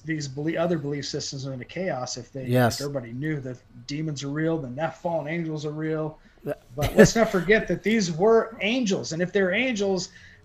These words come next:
Speaker 1: they were in the presence of God at some point, and they had access to heavenly realms. They had access to the Word of God. They, I mean, they can come and fool you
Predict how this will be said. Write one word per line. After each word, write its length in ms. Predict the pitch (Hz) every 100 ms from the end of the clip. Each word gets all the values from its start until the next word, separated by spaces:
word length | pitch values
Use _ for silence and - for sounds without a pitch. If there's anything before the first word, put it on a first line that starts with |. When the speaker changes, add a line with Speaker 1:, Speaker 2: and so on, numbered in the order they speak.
| - - 143
Speaker 1:
they 160 | 190
were 100 | 269
in 60 | 277
the 80 | 220
presence 440 | - 240 220 196
of 120 | 175
God 280 | 156 180 226
at 120 | 202
some 220 | - 165 -
point, 320 | 165 143 -
and 100 | 160
they 60 | 196
had 140 | 208
access 640 | 185 190 - 185 170 170 - - -
to 100 | 147
heavenly 460 | 175 214 220 220
realms. 500 | 196 185 185 180 180
They 140 | 160 156
had 160 | 156
access 560 | 160 180 175 - 165 156
to 100 | 170
the 100 | 139
Word 320 | 139 180 202
of 140 | 185 156
God. 300 | 175 175 160
They, 240 | 165 156 - -
I 60 | 160
mean, 320 | 151 139 139 - - -
they 160 | 165 214
can 220 | 214 160
come 280 | - 202 185
and 140 | 143
fool 400 | - 202 208 180
you 460 | 151 147 139 143